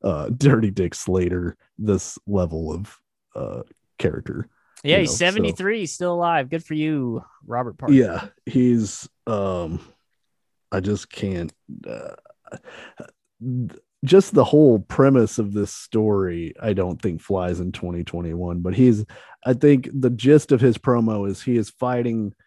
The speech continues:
Speaker 1: for the masculinity of men everywhere, that even in ninety-five, he's basi-, he's calling people beta cucks, basically. He's
Speaker 2: Well, and
Speaker 1: doing
Speaker 2: he's
Speaker 1: it for dudes that can't do it.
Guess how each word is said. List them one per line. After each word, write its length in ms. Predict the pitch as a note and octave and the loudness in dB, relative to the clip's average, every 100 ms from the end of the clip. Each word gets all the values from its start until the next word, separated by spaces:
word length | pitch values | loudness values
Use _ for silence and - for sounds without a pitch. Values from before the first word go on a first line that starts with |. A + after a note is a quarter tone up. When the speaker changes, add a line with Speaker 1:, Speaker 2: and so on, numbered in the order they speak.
| _ _ _ _ | _ _ _ _
Speaker 1:
for 120 | B2 | 0
the 100 | A2 | 2
masculinity 880 | A2 B2 A#2 - A2 A2 G#2+ G2+ G2+ | 0 0 -2 -2 -2 0 -2 -2 -4
of 160 | F#2 | -4
men 300 | G2 G#2 G2+ | -4 -4 -2
everywhere, 720 | G2 F#2+ G2 F#2 F#2 F2+ F2 - _ _ _ | -4 -2 -2 -2 -2 -2 -4 -6 _ _ _
that 380 | A#2 G#2 F#2+ F2 - | -2 0 0 -2 2
even 220 | D#3 D#3 | 4 6
in 80 | D3 | 6
ninety-five, 580 | D#3+ C#3+ C3+ - D#3+ B2 | 6 6 4 4 4 4
he's 160 | G#2+ | 2
basi-, 280 | A2+ C3+ - | 0 0 0
he's 180 | B2+ A#2 | -4 -2
calling 260 | D3 C#3+ B2 | -2 -2 0
people 220 | C#3 A2+ | -2 -2
beta 320 | A2 C3 B2 | -2 -2 -2
cucks, 540 | - F#2 D#2 _ - - _ | -4 -8 -10 _ -20 -20 _
basically. 480 | G#2 G2+ G2 F2+ F2 | -2 -2 -2 -2 6
He's 80 | C#3 | 8
Speaker 2:
Well, 100 | C3+ | 8
and 80 | |
Speaker 1:
doing 180 | C#3+ C#3 | 8 8
Speaker 2:
he's 80 | B2 | 6
Speaker 1:
it 40 | |
for 160 | - C3 | 4 4
dudes 340 | B2+ B2+ A#2+ | 6 6 4
that 180 | A#2 G#2 | 2 0
can't 300 | - B2 F#2+ | 2 0 2
do 220 | G2+ G#2+ | -2 -2
it. 100 | D2+ | -4